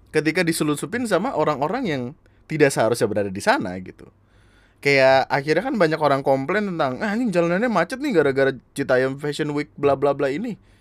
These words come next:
Loh, bukan. Jalanan macet tuh bukan karena Citayam Fashion Week-nya, jalanan macet karena banyak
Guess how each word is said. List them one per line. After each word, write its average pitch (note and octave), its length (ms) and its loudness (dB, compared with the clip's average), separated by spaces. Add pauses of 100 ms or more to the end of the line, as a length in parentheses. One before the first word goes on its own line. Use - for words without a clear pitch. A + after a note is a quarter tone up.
(420)
Loh, B3+ 160 2
bukan. F#3 720 2 (240)
Jalanan F#3 400 4
macet D#3+ 240 0
tuh C#4 160 -10
bukan C#3+ 240 0
karena A2 240 0
Citayam G2 320 -6
Fashion G2 240 -8
Week-nya, D3 320 -2
jalanan C3 320 2
macet C#3+ 320 -4
karena D#3 240 0
banyak F3+ 400 0